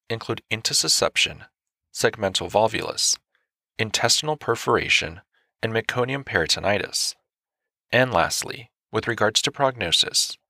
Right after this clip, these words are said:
remember that there is a low mortality risk after appropriate treatment of meconium ileus. Now that we've discussed the major points relating to meconium ileus, let's walk through some questions to apply what we've learned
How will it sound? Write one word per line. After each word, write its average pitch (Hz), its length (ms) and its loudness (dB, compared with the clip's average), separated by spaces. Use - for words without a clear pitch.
remember 113 400 0
that 143 200 -2
there 101 180 2
is 98 100 -2
a 90 80 0
low 92 260 -2
mortality 117 560 -2
risk 95 440 -2
after 107 340 0
appropriate 120 560 -4
treatment - 440 -6
of - 100 -12
meconium 82 560 -10
ileus. - 640 -4
Now 110 180 2
that 131 120 -2
we've 139 200 -4
discussed - 600 0
the - 80 -6
major 101 340 -2
points - 480 0
relating 98 320 -2
to - 120 0
meconium 104 640 -4
ileus, 92 680 -2
let's 113 220 2
walk 110 240 2
through 139 100 -6
some 139 220 0
questions 85 540 0
to 101 120 -4
apply 101 280 0
what 107 120 -4
we've 107 220 -6
learned 110 340 -2